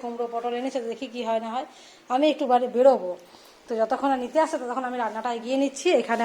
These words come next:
আমি ভাত বসিয়ে দিয়েছি আর এদিকে সবজিটাও কাটছি, যাতে করে সেখান থেকে ফিরে এসে আমাকে বেশি হ্যাপা করতে না হয়,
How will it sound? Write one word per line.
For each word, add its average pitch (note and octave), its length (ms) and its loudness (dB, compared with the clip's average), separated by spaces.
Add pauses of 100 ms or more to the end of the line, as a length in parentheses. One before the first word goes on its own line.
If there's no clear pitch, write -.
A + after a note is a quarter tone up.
আমি A3+ 140 2 (180)
ভাত G#3+ 160 4 (120)
বসিয়ে C4 340 4
দিয়েছি D4 300 4 (640)
আর G#3 240 4 (140)
এদিকে A#3 320 0
সবজিটাও A#3 400 2
কাটছি, C#4+ 260 2 (520)
যাতে B3+ 240 6
করে B3+ 160 6 (240)
সেখান C4 220 0
থেকে B3+ 180 4
ফিরে C4+ 260 8
এসে C4 180 0
আমাকে A#3+ 180 -2 (100)
বেশি A3+ 220 -6
হ্যাপা A#3 260 0
করতে A#3 180 -4 (100)
না A3+ 140 -6
হয়, A#3 140 -4